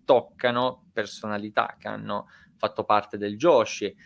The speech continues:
che sono storiche, che hanno un peso veramente importante per la storia della disciplina e che ottengono dei riconoscimenti. E una di queste personalità è Bull Nakano, che è stato annunciato entrerà nella Hall of Fame della W W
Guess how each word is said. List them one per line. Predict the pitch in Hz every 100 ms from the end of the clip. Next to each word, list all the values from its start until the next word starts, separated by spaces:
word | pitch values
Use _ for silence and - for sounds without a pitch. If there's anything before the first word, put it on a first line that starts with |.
| - _
che |
sono | - 98
storiche, | - - 160 123 104 101 104
che | 107
hanno | 107 104 104 -
un | 107
peso | 98 113 101
veramente | 104 107 110 107 98 - _
importante | 139 117 117 120 - 120 107 101 104
per | 104
la | 104
storia | - 127 107
della | 104 107
disciplina | 120 - 190 110 104 107 110 - -
e | -
che | -
ottengono | 131 110 107 113 107
dei | 104
riconoscimenti. | 104 107 104 - 117 101 101 98 113
E | 156
una | 135 110
di | 107
queste | 107 101 104
personalità | 101 - - 107 143 - - _
è | - 101 - _ _ _ _
Bull | 139 180 170
Nakano, | 190 - 107 117 143 165 -
che | - 127 107
è | -
stato | 110 156 123
annunciato | 127 214 208 107 104 123
entrerà | - 156 160 208 131 107 110
nella | 113 127 113 104 104 98 95
Hall | 160 135
of | 123 -
Fame | 151 113 101
della | 98 107
W | 110 135
W | 180 254